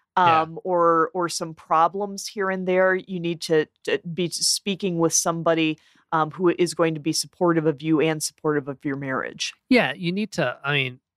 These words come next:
Speaker 1: I think that's a really good point. You wanna talk to people who are pro-marriage.
Speaker 2: Mm-hmm.
Speaker 1: So the last person you wanna talk to when you're having marital problems is that friend that just got divorced.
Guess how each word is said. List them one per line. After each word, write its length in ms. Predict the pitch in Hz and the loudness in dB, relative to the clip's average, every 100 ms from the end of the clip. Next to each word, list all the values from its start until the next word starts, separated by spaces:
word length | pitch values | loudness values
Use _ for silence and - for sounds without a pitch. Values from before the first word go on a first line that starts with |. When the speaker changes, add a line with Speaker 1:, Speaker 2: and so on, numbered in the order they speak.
| _ - | _ -4
Speaker 1:
I 100 | 160 | -2
think 180 | 170 156 | -2 -4
that's 160 | 139 | -2
a 60 | 123 | -2
really 220 | 131 127 | 2 0
good 200 | 120 113 | 0 -6
point. 300 | 120 120 - | -4 -6 -6
You 120 | 135 | -6
wanna 240 | 131 147 151 | 0 2 2
talk 360 | - 127 131 | 0 0 0
to 100 | - | -2
people 340 | 120 123 117 113 | -8 -6 -4 -4
who 200 | - 113 | -2 0
are 100 | 110 | 0
pro-marriage. 960 | - - 123 113 110 101 95 123 - - | -2 -2 0 0 -4 -6 -6 -8 -8 -2
Speaker 2:
Mm-hmm. 220 | 240 226 339 | 2 2 0
Speaker 1:
So 600 | - - 131 123 117 113 - _ - | -2 -2 0 0 -2 -6 -12 _ -10
the 160 | 143 127 | -2 0
last 560 | 123 127 147 170 - | 2 0 0 -2 -8
person 400 | - 170 - 160 | -4 -4 -2 -4
you 140 | 143 131 | -2 -2
wanna 340 | 123 127 127 | 0 0 0
talk 460 | - - 110 120 - | -4 -4 -2 -2 -4
to 440 | - 175 175 190 | -2 4 6 6
when 220 | 175 135 | 4 0
you're 100 | 123 | 0
having 400 | 123 - 123 120 | -4 -2 -2 -4
marital 300 | 107 110 139 | -4 0 0
problems 720 | 160 - 160 - 180 180 180 - _ _ - | 0 0 0 2 2 0 -4 -12 _ _ 0
is 440 | 131 127 120 117 | 2 2 0 -4
that 260 | - 120 - _ | -2 -2 -2 _
friend 840 | - 127 139 139 123 117 117 120 110 | -4 0 2 0 -2 -4 -10 -12 -6
that 160 | 120 | -6
just 260 | 120 123 - | -2 -4 -2
got 220 | 117 - - | -4 -4 -8
divorced. 640 | 117 110 90 - - - | -8 -8 -10 -6 -6 -8